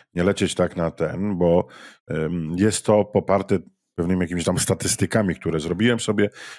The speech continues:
między, e, tym, co jest sprzedawane, a tym, e, co jest, e, dostarczane, zamawiane i tak dalej, i tak dalej. Po pierwsze, błęd taki dosyć standardowy, błąd, który standardowy, który jest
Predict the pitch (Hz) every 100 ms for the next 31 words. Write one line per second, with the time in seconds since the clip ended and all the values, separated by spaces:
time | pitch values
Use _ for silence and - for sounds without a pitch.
0 | _ 101 120 123 98 101 85 _ _ 82
1 | 85 82 80 78 - 117 101 92 85 -
2 | - 101 101 110 104 - 85 - 87 90
3 | _ _ _ _ 82 78 - 87 78 85
4 | - - 80 78 76 71 78 82 85 -
5 | 117 117 80 76 76 92 95 71 78 76
6 | 71 73 73 73 - - _ - - _
7 | 143 135 143 131 - 82 92 113 - 92
8 | - 101 101 90 - 87 82 - 104 92
9 | 82 - 82 113 92 - - 80 76 -
10 | 85 85 - 101 92 - 82 87